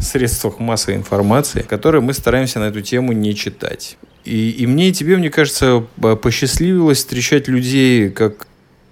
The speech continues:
с оккупированных территорий, с палестинской автономией, так и израильских арабов. Возможно, мне чуть больше,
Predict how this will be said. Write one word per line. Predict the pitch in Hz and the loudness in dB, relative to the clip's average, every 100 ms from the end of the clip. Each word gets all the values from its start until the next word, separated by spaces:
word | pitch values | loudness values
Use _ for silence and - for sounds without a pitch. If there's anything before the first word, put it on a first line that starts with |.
| _ _ _ | _ _ _
с | - - | -10 -8
оккупированных | - 107 180 196 160 143 117 | -6 -2 2 4 4 2 0
территорий, | 120 113 104 180 165 | -2 -2 0 2 2
с | 110 | 0
палестинской | - 98 - 139 - 104 | -4 -4 -2 -2 -2 -6
автономией, | - 110 131 180 165 120 | -2 0 2 0 0 -2
так | 95 104 104 - | -2 -4 -4 -6
и | 107 104 95 76 | -4 0 0 -2
израильских | 95 107 165 170 - 123 | -2 2 2 0 -2 -2
арабов. | 120 117 107 101 - | 0 0 0 -2 -4
Возможно, | 101 104 110 147 143 123 | -2 0 0 -2 0 0
мне | 104 110 117 | 0 0 -2
чуть | - 98 | -6 -10
больше, | 101 143 175 - 147 131 | -4 0 0 0 0 0